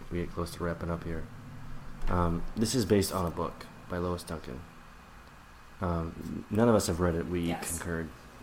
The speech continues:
Speaker 1: But, um, I didn't do too much research on it. Do you guys know about, like, the similarities or differences or, like, what the author, um, thought about the movie that was any different from the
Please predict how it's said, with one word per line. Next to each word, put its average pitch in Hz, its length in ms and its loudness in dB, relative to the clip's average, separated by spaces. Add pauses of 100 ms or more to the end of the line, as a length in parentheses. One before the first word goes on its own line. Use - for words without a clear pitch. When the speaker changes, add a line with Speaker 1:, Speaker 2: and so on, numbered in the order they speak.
Speaker 1:
But, 95 240 4 (960)
um, 85 440 0 (840)
I 101 100 2
didn't 113 220 6
do 98 100 2
too 95 160 0
much 90 160 2
research 95 380 0
on 82 100 0
it. 80 80 -4 (560)
Do 101 80 0
you 92 60 2
guys 92 160 6
know 95 100 4
about, 87 160 2
like, 85 120 0
the - 60 -4
similarities 90 540 2
or 85 60 -2
differences 82 880 -4
or, 80 220 -2
like, 78 220 -6
what 85 140 -2
the 80 100 -6
author, 78 540 -4 (1120)
um, 80 260 -4
thought 82 160 2
about 78 220 -2
the 78 120 -2
movie 76 380 -2 (1400)
that 78 220 -4 (440)
was 78 140 -6 (100)
any 85 140 0
different - 340 -6
from 73 120 -8
the 64 40 -8